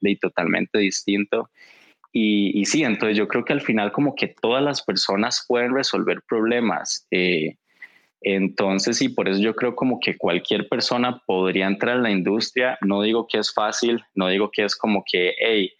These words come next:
eh, es cuestión de nada más llegar y voy a decir que me voy a poner a hacer esto y ya soy U X designer", porque no, tampoco, tampoco es así.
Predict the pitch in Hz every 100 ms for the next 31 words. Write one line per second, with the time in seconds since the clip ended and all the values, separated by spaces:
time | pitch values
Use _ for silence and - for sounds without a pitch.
0 | - _ - 95 85 90 - 104 - 107
1 | 104 101 98 98 104 101 104 98 101 101
2 | 95 90 87 87 98 95 98 - 101 90
3 | 87 - 98 95 98 95 92 - 110 104
4 | - 85 92 95 - 87 87 92 95 87
5 | - 92 95 95 101 95 90 87 - 82
6 | 85 87 101 95 95 87 80 95 92 -
7 | - 90 - - 95 101 92 104 120